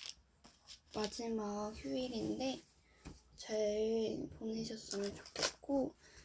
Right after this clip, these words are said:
제가 조금 아까 좀 틈을 이용해서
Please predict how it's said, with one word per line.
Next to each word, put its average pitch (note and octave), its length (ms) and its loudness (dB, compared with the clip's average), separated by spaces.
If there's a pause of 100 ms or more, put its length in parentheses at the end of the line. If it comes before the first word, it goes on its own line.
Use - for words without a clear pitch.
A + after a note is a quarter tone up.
(320)
제가 G#3+ 760 2
조금 A3+ 560 -2
아까 A#3 760 -2 (200)
좀 - 220 -10
틈을 E4 360 8
이용해서 A3 880 0